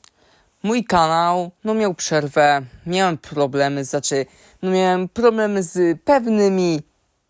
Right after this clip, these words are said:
dwoma youtuberami. Z bezkumplami i z piłkarskim zwiadem.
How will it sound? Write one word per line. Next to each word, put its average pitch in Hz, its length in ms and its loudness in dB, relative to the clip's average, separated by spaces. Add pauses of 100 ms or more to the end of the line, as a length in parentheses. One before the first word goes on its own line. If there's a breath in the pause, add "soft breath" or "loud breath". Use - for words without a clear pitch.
(840)
dwoma 127 500 0
youtuberami. 127 1120 -2 (1500 soft breath)
Z 214 340 0 (100)
bezkumplami 175 1300 0 (380)
i 269 160 2
z 185 420 4 (400)
piłkarskim 135 640 -2
zwiadem. 135 460 0